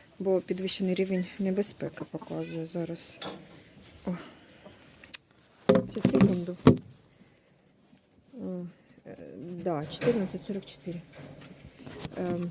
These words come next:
що хочу сказати. Вже була на центрі. Їздили, там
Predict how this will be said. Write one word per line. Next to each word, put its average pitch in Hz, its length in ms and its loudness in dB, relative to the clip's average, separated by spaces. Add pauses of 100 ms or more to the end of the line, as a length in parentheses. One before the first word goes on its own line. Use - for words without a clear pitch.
(320)
що - 300 8
хочу - 180 -14
сказати. - 440 -14 (1160)
Вже 202 160 -6
була 190 240 -8
на 190 100 -8
центрі. 269 480 -4 (640)
Їздили, 196 680 -4
там 185 340 -8